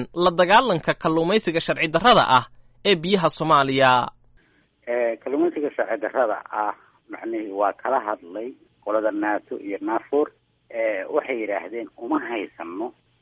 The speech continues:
Speaker 2: eh, maxay ahayd, mandate, eh, ogolaansho, macnaha aan ku qaban karno oo aan idinkugu soo wareejin karno ma haysano. Isla markaasna waxay ku leeyihiin baddii baan waardiyeynaynaa. Waxa weeyaan marka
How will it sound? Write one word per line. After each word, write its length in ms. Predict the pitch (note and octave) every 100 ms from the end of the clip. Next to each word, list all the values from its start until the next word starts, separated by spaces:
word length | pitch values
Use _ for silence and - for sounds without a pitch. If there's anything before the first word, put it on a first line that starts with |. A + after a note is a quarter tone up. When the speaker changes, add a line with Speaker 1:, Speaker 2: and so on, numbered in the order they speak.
| _
Speaker 2:
eh, 580 | F2+ F2 E2+ D#2+ D#2+ D#2+ D2+ -
maxay 260 | - G#2+
ahayd, 180 | F2+ D2+ -
mandate, 560 | F2 G#2 A#2 G#2 E2+ C#2 _ - - _ _ _ _ _
eh, 300 | - E2 E2+ -
ogolaansho, 640 | A#2 C3+ A#2+ A#2 B2 C#3+ C3 _ _
macnaha 440 | - A2 C3+ A#2+ -
aan 400 | A2 G#2+ G#2 G2+ - _
ku 260 | - E3+ - _ _ _
qaban 260 | A2 A#2+ C#3 -
karno 480 | F#2+ - G2+ A#2 -
oo 240 | - F#2+ D2+
aan 160 | G2
idinkugu 440 | F#2 G2+ - D3 F3+
soo 160 | D3+ A2+
wareejin 420 | G2+ G2 - A#2
karno 360 | - - A2 B2 _ _ _ _ _ _ -
ma 100 | -
haysano. 520 | G4 - - - - _ _ _ _ -
Isla 280 | C3+ D3+ E3+
markaasna 640 | G3 - C#3+ C#3+ A#2+ A2 -
waxay 200 | - A#2+
ku 100 | - D3+
leeyihiin 320 | D3+ A#2 G#2+
baddii 240 | G#2+ G#2+
baan 160 | F#2+ E2+
waardiyeynaynaa. 720 | - - F2 F2 D#2 - - _ _ _ _ _
Waxa 200 | A2 -
weeyaan 320 | C#3 E3+ D#3+ D3+
marka 260 | D3 A#2+